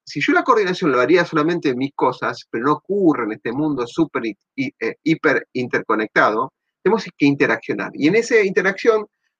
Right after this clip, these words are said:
yo tengo que coordinar acciones en mi acto responsable, y en esa interacción tengo que pedir cosas.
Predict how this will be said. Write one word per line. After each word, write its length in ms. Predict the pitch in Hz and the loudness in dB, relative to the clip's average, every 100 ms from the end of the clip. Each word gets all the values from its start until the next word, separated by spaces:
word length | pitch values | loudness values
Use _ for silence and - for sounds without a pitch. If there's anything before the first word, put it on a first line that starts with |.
| - | -4
yo 60 | |
tengo 160 | 180 196 | 0 2
que 60 | - | 2
coordinar 340 | 156 151 180 | 2 4 2
acciones 480 | 156 - 247 127 127 | 2 2 2 2 -2
en 60 | 120 | -2
mi 80 | |
acto 260 | 135 143 147 | -2 0 -2
responsable, 680 | 156 - 208 208 208 208 214 | -2 -2 -2 0 2 2 0
y 100 | - | 2
en 40 | 185 | 0
esa 140 | 196 | 0
interacción 640 | 214 214 208 - 240 226 - _ _ _ _ _ _ _ _ _ | 0 2 2 2 2 2 -2 _ _ _ _ _ _ _ _ _
tengo 140 | 160 | 0
que 120 | 156 131 | 2 2
pedir 240 | 117 120 | 0 -2
cosas. 320 | - - _ | -6 -14 _